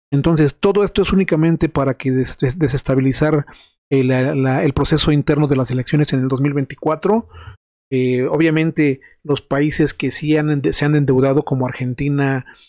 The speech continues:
eh, incluso como, como otros países de Centroamérica, como el mismo, eh, Bolivia y muchos otros países, pues por eso es que han caído en las garras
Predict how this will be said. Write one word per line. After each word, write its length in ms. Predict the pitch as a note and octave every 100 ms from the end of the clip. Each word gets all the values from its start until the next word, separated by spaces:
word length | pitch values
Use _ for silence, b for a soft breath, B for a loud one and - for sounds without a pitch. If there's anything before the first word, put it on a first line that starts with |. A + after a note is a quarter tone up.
| B _
eh, 260 | C3 B2+ B2
incluso 340 | A#2+ - C3+ C#3+
como, 520 | C#3 B2+ B2 A#2 - b b b
como 160 | C3+ C3+
otros 240 | D3 C#3
países 400 | - C3 - C3+
de 100 | B2
Centroamérica, 840 | - B2+ B2 B2+ C3+ B2+ - C3
como 240 | B2 B2+ B2+
el 60 |
mismo, 640 | C3+ C#3 D3 C#3+ C3+ B2 A2+ B B B
eh, 240 | B2 A#2+ A#2+
Bolivia 520 | B2 B2 D3 C#3+ C3
y 120 | B2
muchos 240 | D3+ D#3
otros 260 | D3+ D#3+ C#3+
países, 500 | - C3 C3 E3+ - B B B
pues 220 | - C3+
por 240 | - C#3+ D#3+
eso 160 | E3+
es 80 | E3
que 100 | D#3+
han 120 | D#3+
caído 220 | D#3 D3+
en 60 | D3+
las 140 | C#3
garras 460 | C3 D#3 D3+ C3 -